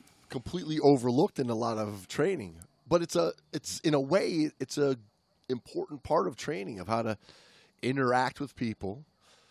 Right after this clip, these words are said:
how to get the most out of the people that you're spending the little bit of time underwater with so that your diving can actually grow and get better, how to constructively criticize those that you dive with so that the whole community gets better,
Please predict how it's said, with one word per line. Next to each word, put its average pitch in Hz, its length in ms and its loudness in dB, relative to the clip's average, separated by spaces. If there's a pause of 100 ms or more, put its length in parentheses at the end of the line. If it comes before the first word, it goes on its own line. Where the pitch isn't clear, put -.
(200)
how 120 280 4
to 120 440 -2 (120)
get 127 200 -8
the 117 80 -2
most 123 460 2
out 127 120 2
of 110 80 -4
the 104 80 -6
people 110 360 -6
that 101 160 -4
you're 98 300 -6 (280)
spending 107 500 -4
the 98 120 -2
little 107 380 -2
bit 107 140 -2
of 101 100 -6
time 101 340 -2
underwater 95 520 -2
with 85 220 -10
so - 140 -8
that 95 160 -8
your 95 140 -8
diving 101 440 -6
can 98 160 -10
actually 92 260 -8
grow 101 320 -4
and 98 100 -10
get 104 140 -10
better, 101 260 -4 (460)
how 101 300 0
to 104 420 -4 (640)
constructively 101 880 -4
criticize 113 760 -4
those 110 260 -2
that 104 100 -14
you 104 100 -8
dive 107 320 0
with 113 340 -4
so 107 200 -4
that 92 180 -6
the 90 100 -8
whole 104 340 -2
community 107 540 -8
gets 101 240 -14
better, 110 340 -4